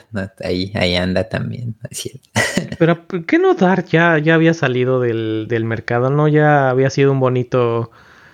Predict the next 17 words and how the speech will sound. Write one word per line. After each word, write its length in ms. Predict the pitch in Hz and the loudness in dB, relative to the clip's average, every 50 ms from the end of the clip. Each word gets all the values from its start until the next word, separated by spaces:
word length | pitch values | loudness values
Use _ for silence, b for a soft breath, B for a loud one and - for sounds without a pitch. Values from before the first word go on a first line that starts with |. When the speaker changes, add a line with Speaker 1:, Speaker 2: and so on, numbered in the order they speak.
| b b b | b b b
Speaker 2:
un 120 | 143 135 | -2 0
bonito 280 | 135 131 135 127 - 139 | 0 0 0 2 0 -2
experimento. 760 | - - - - 117 117 113 113 113 110 113 - 156 175 180 - _ _ _ _ _ _ _ - | -4 -2 -4 -2 -2 0 0 -2 -2 -2 -2 0 0 0 0 -2 _ _ _ _ _ _ _ 0
No, 300 | 156 165 170 175 175 175 | 2 2 4 4 2 2
no 140 | 165 175 190 | 2 2 2
recuerdo 400 | 196 196 - - 180 175 170 170 | 2 0 0 2 0 2 4 4
haber 160 | 170 165 160 | 4 4 4
visto 260 | 160 165 - - 147 | 2 0 0 0 0
nada 240 | 143 147 147 147 139 | 0 2 0 0 -2
con, 400 | - - 107 104 107 107 104 113 | -4 -6 -8 -6 -6 -8 -8 -10
con 280 | - - 113 107 107 107 | -10 -8 -6 -6 -4 -4
Dart 300 | 104 113 151 170 - - | -2 -2 -4 -4 -4 -6
en 120 | 127 117 | -6 -4
la 80 | 113 113 | -4 -4
vida. 180 | 131 165 170 143 | -2 -2 -2 -2
O 20 | |
sea, 240 | 120 - 147 139 139 | 0 2 2 2 0